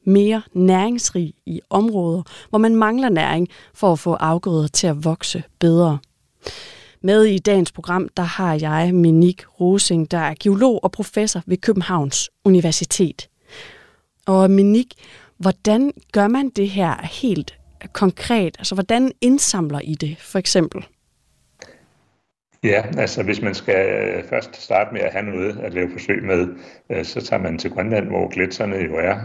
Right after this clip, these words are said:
Speaker 2: og, øh, vi, øh, altså, det er sådan, at, øh, indlandsisen i Grønland, den er jo kolossalt stor. Den er tre tusind meter tyk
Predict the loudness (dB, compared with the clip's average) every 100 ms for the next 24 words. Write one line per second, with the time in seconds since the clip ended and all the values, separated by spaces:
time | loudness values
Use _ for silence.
0 | -6 -2 -2 0 0 -2 -4 -4 -4 -6
1 | -8 -2 0 0 -2 -6 -10 -10 -12 -14
2 | -18 -20 -20 -10 -8 -4 -2 -2 -4 -2
3 | -2 -2 -6 -6 -6 -6 -6 -4 -2 -2
4 | -4 -4 -8 -8 -6 -6 -4 -4 -4 -6
5 | -6 -4 -4 -6 -6 -4 -4 -6 -6 -6
6 | -4 -6 -10 -4 -4 -4 -8 -12 -8 -6
7 | -6 -8 -4 -4